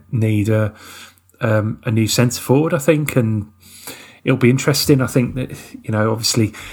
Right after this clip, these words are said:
if I, if I had a magic wand, it'd be Tammy Abraham. Um, but yeah, I think, I think certainly if we were to make that kind of signing,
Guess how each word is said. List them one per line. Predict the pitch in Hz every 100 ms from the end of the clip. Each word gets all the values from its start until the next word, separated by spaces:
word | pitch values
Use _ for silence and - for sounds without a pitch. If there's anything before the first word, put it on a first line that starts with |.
| - -
if | -
I, | 117 - -
if | -
I | 107
had | 110
a |
magic | 104 107 - -
wand, | 120 120 123
it'd | 110
be | 104
Tammy | - 110 107
Abraham. | 113 110 - 123 127 - _ _ _ _ _ _ _ _ - - -
Um, | 117 113 110 110 - - - - - -
but | 127
yeah, | 131
I | 117
think, | 127 113 123
I |
think | - 120 - -
certainly | - - 123 117 107 110 101 -
if | - 139
we | 131
were | 117
to | 110 127
make | 131 127
that | 139
kind | - 113 101
of | 98
signing, | 117 104 107 107